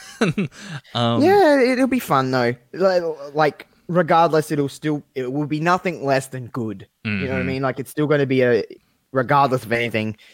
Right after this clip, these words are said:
Speaker 2: um, it'll be, it'll be good. <laughs>
Speaker 1: Yes. S-, speaking of patience, Big Show says, "Relax, everybody."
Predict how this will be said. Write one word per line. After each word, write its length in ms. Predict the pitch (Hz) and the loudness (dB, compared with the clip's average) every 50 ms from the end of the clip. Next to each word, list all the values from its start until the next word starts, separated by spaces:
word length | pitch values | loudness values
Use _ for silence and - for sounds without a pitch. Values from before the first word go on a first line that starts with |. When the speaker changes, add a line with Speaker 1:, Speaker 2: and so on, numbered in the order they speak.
| _ _ - | _ _ -6
Speaker 2:
um, 160 | 123 120 113 | -4 -2 0
it'll 160 | 113 113 113 | 0 0 0
be, 240 | 104 123 123 127 127 - _ _ _ _ _ _ _ _ _ _ - - | 0 0 -2 -2 -4 -6 _ _ _ _ _ _ _ _ _ _ -12 -6
it'll 160 | 123 117 117 | -2 -2 0
be 80 | 101 107 | 0 0
good. 340 | 101 98 92 104 139 - - - - - | 0 0 0 2 2 0 -2 -2 -8 -16
<laughs> 140 | - _ - | -20 _ -10
Speaker 1:
Yes. 540 | 127 101 87 - - - - - - - - _ _ _ _ _ _ _ _ _ - - _ _ _ _ _ _ _ - | -8 -6 -6 -6 -8 -10 -10 -10 -12 -14 -16 _ _ _ _ _ _ _ _ _ -20 -20 _ _ _ _ _ _ _ -20
S-, 140 | 117 104 - - | -20 -20 -14 -10
speaking 480 | 139 - - - 214 269 - 262 202 123 | -10 -10 -6 -6 -6 -6 -4 -2 -2 -2
of 140 | 110 - - | -2 -2 -6
patience, 640 | - - 113 101 92 - 90 95 117 - - - - _ _ _ _ _ _ _ - 110 | -6 -4 -4 -4 -4 -6 -8 -8 -10 -10 -12 -14 -16 _ _ _ _ _ _ _ -16 -4
Big 260 | 110 131 156 165 156 | 0 0 0 0 0
Show 240 | - - 151 131 117 | 0 2 2 2 2
says, 320 | 110 - 127 113 104 98 | 2 2 0 0 0 -2
"Relax, 500 | 104 104 98 98 104 107 98 87 - - | -4 -6 -4 0 0 0 0 -2 -4 -6
everybody." 560 | - 76 62 76 - - 62 60 58 64 - | -6 -6 -6 -8 -8 -8 -8 -8 -8 -8 -10